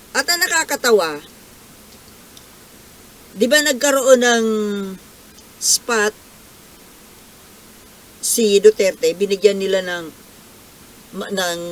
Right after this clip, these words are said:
ng, ng pagkakataon na magsalita through a video, na ayon doon sa salita niya, wala naman daw siyang balak, wala siyang galit sa kay Bongbong Marcos, wala siyang balak na ibagsak ang Marcos government.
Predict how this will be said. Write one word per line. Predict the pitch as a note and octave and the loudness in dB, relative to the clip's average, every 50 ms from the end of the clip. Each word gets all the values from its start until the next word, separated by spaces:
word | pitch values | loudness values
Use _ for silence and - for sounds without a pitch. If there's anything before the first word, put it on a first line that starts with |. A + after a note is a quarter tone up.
| E3+ F3 | -10 -8
ng, | F3 E3 E3+ E3+ | -6 -6 -6 -6
ng | E3+ E3 E3+ E3+ E3+ E3 D3+ - | -6 -8 -8 -8 -10 -10 -10 -10
pagkakataon | E3+ C#3+ E3 D#3 F3 E3+ - D#3+ C#3 E3 | -8 -8 -8 -8 -8 -8 -6 -4 -6 -6
na | E3 D#3+ | -4 -6
magsalita | D#3+ D#3 D3+ - F#3 G3+ C4+ C4+ - A3+ G3 G3 | -8 -8 -6 -6 -6 -6 -6 -4 -4 -6 -6 -6
through | - - G3 F#3 D3+ | -6 -6 -4 -2 -4
a | D3 | -4
video, | D3 - C4+ C#4 G#3+ F#3 E3 D3 E3+ A3 - - - - - - - - - - - - - - - - - - - - G#3+ | -4 -6 -8 -8 -4 0 0 0 0 -2 -6 -20 -20 -20 -20 -20 -20 -20 -20 -20 -20 -20 -20 -20 -20 -20 -20 -20 -10 -4 -2
na | A3+ A#3+ A#3 A#3 - - - - - - - - - - - - - | 0 0 0 0 -2 -6 -12 -20 -20 -20 -20 -20 -20 -20 -20 -12 -6
ayon | - B4+ C5 A4+ A4 F#4 C#4 | 0 4 6 6 6 6 6
doon | B3 A3+ G#3+ G#3 G3+ | 6 6 6 4 0
sa | G3 | -4
salita | - G#3+ - F4 F4+ - - F#3 | -4 -4 -6 -6 -8 -8 -8 -8
niya, | F3 E3 D#3+ D3 - - - | -8 -8 -10 -12 -10 -8 -6
wala | A#4 B4+ C5 A#4+ A#4+ A4+ | -6 -6 -6 -6 -6 -6
naman | G#4+ G#4 E4 | -8 -6 -6
daw | C4 A#3+ | -6 -6
siyang | - - A#3 G3+ F#3+ | -6 -6 -8 -8 -8
balak, | F3 F3+ E3+ E3 D#3+ F3 E3 - - - - - | -8 -8 -8 -6 -6 -6 -8 -8 -12 -20 -20 -4
wala | - D#3+ D#3 D#3 D3+ | 0 0 2 2 0
siyang | D#3 - - D3 C#3+ D3+ C#3 | 0 -2 -4 -4 -4 -4 -4
galit | D3 D3+ D#3 E3+ G#3 C#4 - - | -2 -2 -2 -2 -2 -2 -2 -2
sa | - D4 C4+ C4 B3+ B3 - - - - - - - - - - - - | -2 -2 -2 -2 -4 -6 -10 -16 -20 -20 -20 -20 -20 -20 -20 -20 -12 -4
kay | - B3 B3+ B3 | 0 2 2 2
Bongbong | A3+ B3 C4 B3+ A#3+ C4+ B3+ C4 | 4 2 0 0 -2 -6 -4 -2
Marcos, | A#3+ A3+ A3 A3 - A3 A3+ A3+ A3+ - - - - - - - - | -2 -2 -2 -2 0 2 2 2 0 -2 -6 -10 -14 -20 -20 -2 4
wala | G3+ G#3 G#3 G#3+ G#3+ | 6 8 8 8 6
siyang | G3+ - G3 F3+ F3+ | 4 0 -2 -4 -4
balak | D3+ E3 E3+ F#3 G#3 A#3+ C4 - - | -4 -2 0 2 2 2 2 0 -4
na | C4 A#3 | -4 -4
ibagsak | B3+ A3+ A3 A#3 G#3+ - - A#3 A3 - - | -4 -2 -4 -2 0 0 -2 -2 -4 -6 -6
ang | A3 G#3+ G#3 G#3 G3+ | -4 -4 -4 -4 -4
Marcos | G3 G3+ G3+ - - G#3+ G#3 - | -6 -6 -8 -6 -4 -4 -4 -2
government. | F#3+ F#3+ F#3+ - F#3+ F3+ F3 F#3+ G3 F#3+ G3 | -2 -4 -4 -2 -4 -6 -6 -6 -8 -8 -8